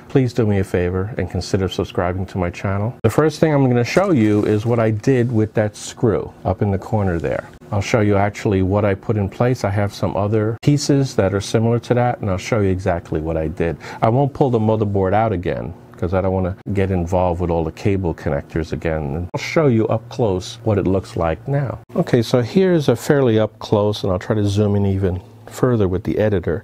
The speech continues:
of what I did with the screw. As you can see, there are little washers towards the bottom of it.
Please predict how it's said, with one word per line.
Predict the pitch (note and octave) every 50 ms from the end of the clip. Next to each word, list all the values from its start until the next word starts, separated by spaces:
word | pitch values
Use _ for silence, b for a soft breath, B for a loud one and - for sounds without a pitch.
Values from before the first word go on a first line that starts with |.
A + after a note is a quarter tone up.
| - - -
of | A2+ G#2+ G#2+
what | A#2+ B2 B2
I | A#2+ A#2
did | A2+ A2+ B2+ B2+ B2 - B2+
with | A2+ -
the | - G#2
screw. | - - - - - G#2 E2 G#1 G1+ - - - - -
As | - A2+ G#2+
you | A2+ A2
can | - A2+ G#2+
see, | - - - E3+ D#3 C#3
there | A#2 A#2 A2+
are | A2+ A2+
little | A2 A#2 A#2 G#2+ G2
washers | F#2+ F#2+ G2 G#2+ A#2 A#2+ A#2+ G#2 - - - - - - - - -
towards | - - A2 G2 F#2 G2 -
the | F#2+
bottom | F#2 - G2 G2 F#2+ F#2+ F#2+ F2+ -
of | - E2+ E2+ F2
it. | - - -